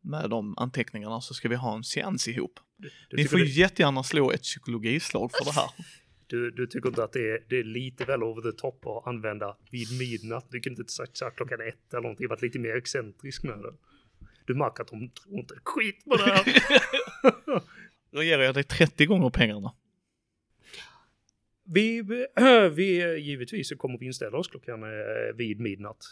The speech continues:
Speaker 2: eh, eh, med
Speaker 1: Mm.
Speaker 2: anteckningarna i fråga, eh, för, eh, att, ehm, eh, vad ska man säga? Ja, egentligen så är det väl, eh, visa respekt för det jag får, helt enkelt.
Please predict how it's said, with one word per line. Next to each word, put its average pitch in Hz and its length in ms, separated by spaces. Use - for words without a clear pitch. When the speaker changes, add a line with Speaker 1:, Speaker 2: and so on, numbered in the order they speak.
Speaker 2:
eh, 113 580
eh, 110 240
med 120 260
Speaker 1:
Mm. 117 60
Speaker 2:
anteckningarna 113 680
i 113 40
fråga, 113 420
eh, 107 640
för, 107 580
eh, 113 220
att, - 260
ehm, 120 540
eh, 113 60
vad - 80
ska - 160
man 113 100
säga? - 220
Ja, - 60
egentligen 123 340
så 147 120
är 113 60
det 107 60
väl, 135 180
eh, 123 340
visa 180 220
respekt 160 380
för 131 120
det 120 80
jag 110 160
får, - 180
helt - 160
enkelt. - 260